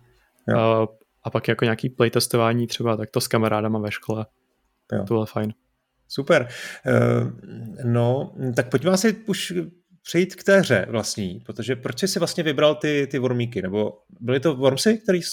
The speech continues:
Speaker 1: který ti vlastně byly inspirací?
Speaker 2: Eh, Wormsy určitě byly jako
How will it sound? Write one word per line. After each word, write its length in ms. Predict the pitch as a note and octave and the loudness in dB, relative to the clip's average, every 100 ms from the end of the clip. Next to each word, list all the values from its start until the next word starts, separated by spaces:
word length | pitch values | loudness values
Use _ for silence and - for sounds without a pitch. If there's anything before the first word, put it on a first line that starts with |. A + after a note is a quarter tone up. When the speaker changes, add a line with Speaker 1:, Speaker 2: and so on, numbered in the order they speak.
| - - | -12 -8
Speaker 1:
který 180 | C3 | -6
ti 80 | A#2+ | -2
vlastně 240 | B2+ - B2+ | -4 0 2
byly 140 | B2+ | 2
inspirací? 520 | B2 - B2 A#2+ A2+ - _ _ _ _ - | 2 0 0 0 -4 -4 _ _ _ _ 0
Speaker 2:
Eh, 380 | A2+ G#2+ G#2+ G#2 - | 2 4 4 2 0
Wormsy 300 | G#2+ A2 - | 0 4 4
určitě 420 | - C3 - A#2 G#2+ | 4 4 4 4 4
byly 200 | G#2+ G#2 | 2 0
jako 280 | - A2+ | 0 -2